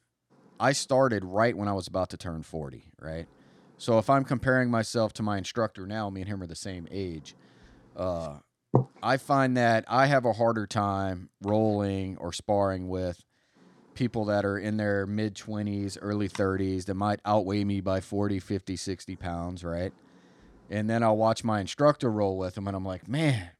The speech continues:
you know, just, he has such the, the skill level and the technique where he can offset all of that. And I don't have that yet. So I just think for someone that's an older practitioner, just keep that in mind.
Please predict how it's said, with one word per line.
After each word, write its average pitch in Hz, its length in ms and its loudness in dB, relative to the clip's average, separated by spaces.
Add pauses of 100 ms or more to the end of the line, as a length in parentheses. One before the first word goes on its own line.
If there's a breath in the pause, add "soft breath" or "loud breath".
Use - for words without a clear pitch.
(480)
you 127 100 2
know, 117 140 6
just, 156 400 4
he 139 160 8
has 151 160 6
such - 420 0
the, 117 200 0
the 107 100 -4
skill 143 380 0
level 127 320 4
and 110 120 0
the 107 80 0
technique 127 520 -2
where 110 100 0
he 117 80 0
can 110 220 -6
offset 120 600 -2
all 85 220 -8
of 78 80 -12
that. 76 220 -14 (720 soft breath)
And 113 140 2
I 139 100 8
don't 123 160 2
have 117 240 2
that 90 160 -4
yet. 85 240 -8
So 107 100 -2
I 120 120 4
just 123 180 -2
think 139 160 0
for 123 120 -6
someone 131 260 0
that's 117 180 -2
an 113 60 -6
older 117 220 0
practitioner, 110 600 -2
just 104 200 -8
keep 147 200 -12
that 127 140 0
in 95 140 -4
mind. 90 400 -6